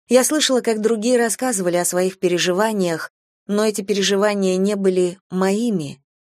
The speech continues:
просто бледные копии реальных вещей. И если я вернусь, то лишь в надежде, что он будет там.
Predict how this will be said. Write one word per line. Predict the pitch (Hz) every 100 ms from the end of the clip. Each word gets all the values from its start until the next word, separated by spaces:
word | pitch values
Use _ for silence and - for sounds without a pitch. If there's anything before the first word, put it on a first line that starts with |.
| _
просто | - 330 - -
бледные | 214 208 269 240 226 226
копии | 208 262 262 185 160
реальных | 165 170 175 151 160
вещей. | 156 - 160 139 - _ _ _ _ _
И | 185
если | 180 190 185
я | 175 175
вернусь, | 180 175 190 233 - - _ _ _ -
то | 233
лишь | 226 -
в | 214
надежде, | 220 233 240 180 185
что | 165 -
он | 190 180
будет | 185 190 165 _
там. | - 175 139 131